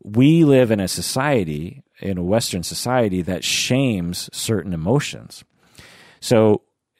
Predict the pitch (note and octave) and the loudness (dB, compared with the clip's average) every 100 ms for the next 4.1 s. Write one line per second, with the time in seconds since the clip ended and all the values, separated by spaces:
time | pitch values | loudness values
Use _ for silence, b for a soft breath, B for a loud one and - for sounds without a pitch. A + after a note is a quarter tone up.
0 | _ _ A#2+ A2 F#2+ F2+ - _ - G#2+ | _ _ -4 -2 0 -2 -6 _ -16 -6
1 | G#2+ B2+ C#3+ B2+ A2 G#2 G2+ F#2 - - | 0 4 4 4 2 0 0 0 -2 -14
2 | _ G#2+ G#2 G2 F2+ F#2 A2+ D3+ - C3 | _ 0 2 2 0 0 2 2 0 0
3 | A2+ G#2+ - A2+ G#2+ G2+ G2+ F#2+ F2 E2 | 0 -2 -4 -4 -2 0 0 0 -2 -4
4 | D#2 | -8